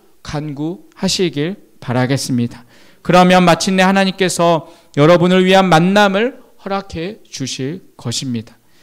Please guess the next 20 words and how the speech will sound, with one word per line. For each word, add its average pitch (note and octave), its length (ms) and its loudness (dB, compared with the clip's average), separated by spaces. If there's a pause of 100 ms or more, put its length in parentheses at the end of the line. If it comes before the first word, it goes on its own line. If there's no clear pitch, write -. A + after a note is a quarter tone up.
(300)
여러분을 G#3 600 4
위한 G#3 420 2
그 G#3+ 260 2
뜻을 A#3 520 0 (220)
하나님께서 A3 840 -4
반드시 E3 800 -8
이루실 E3 680 0
것입니다. C3 640 -8 (520)
앞서 D#3+ 380 4
행하시는 A3 480 6
하나님, F3+ 580 4 (320)
우리를 A3 360 8
위해서 G3+ 500 6
친히 A#3 680 0 (220)
모든 F#3+ 360 4
것을 G#3+ 480 2
계획하시고 F#3 1040 0 (240)
이루어주시는 G#3+ 880 4
그 F3+ 200 4
하나님을 G#3 760 2